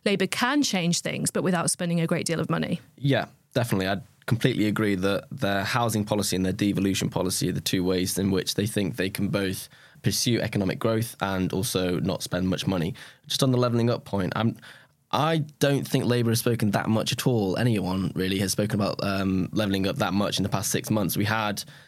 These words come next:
Speaker 2: Keir Starmer's big Take Back Control speech, uh, in January. Uh, that was when they set out their plans to streamline the devolution process. I don't think Lisa Nandy was even there. She, I, I remember asking her team at the time, I think she,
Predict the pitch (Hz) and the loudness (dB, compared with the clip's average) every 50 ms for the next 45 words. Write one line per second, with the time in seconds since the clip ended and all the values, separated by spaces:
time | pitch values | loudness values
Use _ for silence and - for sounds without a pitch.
0 | - _ - - 143 117 110 113 - 113 107 107 101 - - - 113 107 104 101 | -20 _ -2 0 0 0 2 2 2 2 2 0 0 -2 -2 -2 -2 -2 -2 -2
1 | - - - 110 113 - - - - - - - 98 - - 104 110 110 104 - | -4 -4 -2 -2 -2 -2 -4 -4 -6 -4 -2 -4 -2 0 2 2 2 2 0 0
2 | - - 113 110 - - - - - - 104 104 90 - - 104 104 104 - 110 | 0 0 0 0 0 0 -2 -2 -2 0 0 0 0 2 2 2 2 4 2 2
3 | 113 113 113 113 113 110 110 110 107 104 - - - - - _ - - 101 104 | 4 4 2 2 2 2 0 0 -2 -4 -6 -12 -20 -20 -20 _ -4 -2 0 0
4 | 101 98 98 95 - - 120 107 - 104 - - 110 104 101 98 92 - 107 101 | 0 0 -2 -2 -2 -2 -2 0 0 -2 -2 0 0 0 0 0 0 0 -2 -2
5 | - 92 76 87 95 - - 101 98 95 - - - - - 185 - - - 110 | -2 -2 0 -2 -2 -2 -2 -2 -2 -2 -2 -4 -4 -4 -4 -4 -2 0 0 0
6 | 104 98 95 95 98 95 92 90 - - 101 92 95 95 95 - - 95 - - | 2 2 2 0 0 0 0 0 0 -2 -2 0 0 0 -2 -2 -4 -4 -2 -2
7 | 98 101 - - - - - - - - - - 120 147 160 165 180 160 123 - | -2 -2 -2 -4 -4 -6 -10 -14 -16 -6 -2 -2 0 0 0 0 0 0 -2 -4
8 | - - - 127 135 127 123 - 123 123 117 113 - 117 117 117 110 113 107 107 | -6 -2 0 2 2 2 2 2 2 2 2 2 2 2 2 2 2 2 2 2
9 | 104 113 107 110 101 101 98 113 113 110 95 90 92 101 - - 123 135 131 - | 2 2 2 2 2 2 2 2 2 0 0 0 -2 0 0 2 2 2 0 -2
10 | - - 107 107 - - - - - 104 101 104 - 117 113 113 104 82 98 117 | -4 -4 -2 -2 -4 -6 -6 -4 -2 -2 -2 0 0 2 2 2 2 0 0 0
11 | - - 117 107 104 - - 104 101 - - 110 107 104 - - - 113 113 107 | 0 0 0 0 0 0 0 0 0 0 0 2 2 0 0 0 0 0 0 0
12 | 101 - - 98 90 - - - 95 92 | -2 -2 -2 -2 -2 -2 -2 -2 -2 -2